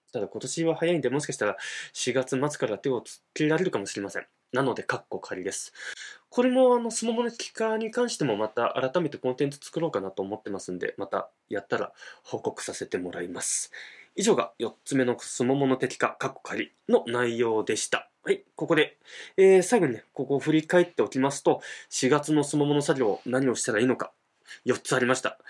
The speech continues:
えー、一つ目、剪定した間を片付ける。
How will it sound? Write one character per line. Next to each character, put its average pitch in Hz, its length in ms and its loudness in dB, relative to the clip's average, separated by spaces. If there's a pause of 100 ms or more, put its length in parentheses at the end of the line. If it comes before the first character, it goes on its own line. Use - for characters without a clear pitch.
(260)
え 95 260 0
ー、 - 20 -4
一 - 160 -4
つ 113 100 -2
目、 110 140 0
剪 120 260 0
定 123 140 4
し - 80 -6
た 120 160 2
間 117 240 4
を 110 60 -2
片 123 200 0
付 139 160 -4
け 120 60 2
る。 - 80 -4